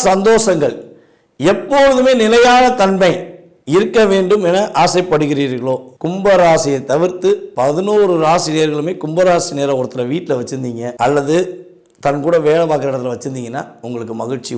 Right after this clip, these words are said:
உண்டு. தனக்கு மகிழ்ச்சிகள், சந்தோஷங்கள் இருக்கோ இல்லையோ, மற்றவர்களுக்கு வெளிச்சத்தை கொடுப்பேன் என்று கும்பத்திலிருந்து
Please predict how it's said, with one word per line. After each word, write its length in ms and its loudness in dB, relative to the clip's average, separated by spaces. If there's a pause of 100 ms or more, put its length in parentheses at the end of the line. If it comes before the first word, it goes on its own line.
உண்டு. 200 -4 (280)
தனக்கு 500 2
மகிழ்ச்சிகள், 640 2 (140)
சந்தோஷங்கள் 640 2 (680)
இருக்கோ 420 2 (140)
இல்லையோ, 340 4 (640)
மற்றவர்களுக்கு 800 4
வெளிச்சத்தை 540 2 (100)
கொடுப்பேன் 460 2
என்று 220 0
கும்பத்திலிருந்து 720 0